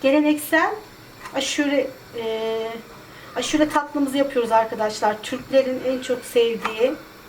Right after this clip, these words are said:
değişik bir şey yani bu. Her şeyi göz kararı katacağım. Ben buraya sadece kuru baklagil'im ölçülü.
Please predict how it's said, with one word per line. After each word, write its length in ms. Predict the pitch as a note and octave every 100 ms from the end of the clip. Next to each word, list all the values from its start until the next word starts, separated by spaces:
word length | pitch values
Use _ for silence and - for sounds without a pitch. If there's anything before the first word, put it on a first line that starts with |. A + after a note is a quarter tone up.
| - - - - - - - - - - - - -
değişik 460 | C4+ C#4+ - D4+
bir 60 | -
şey 280 | - C4 A#3
yani 340 | A3+ A3 G#3+ G#3
bu. 180 | G#3+ A3+ C4 D4+ - - - - - - - - - - - - - - - - -
Her 180 | D4
şeyi 320 | D4 - C#4+ D4+
göz 280 | D4 C#4+
kararı 420 | - C#4 C4+ B3 B3
katacağım. 460 | A#3 G3+ G#3+ A3 A#3+
Ben 240 | C4 B3+
buraya 360 | B3+ C4+ C4+ C4 - - -
sadece 380 | - G4+ G4+ E4
kuru 240 | E4 D#4+
baklagil'im 560 | D4+ D4 C4+ G#3+ A#3+ A#3
ölçülü. 680 | B3 B3+ - B3+ A#3+ F4+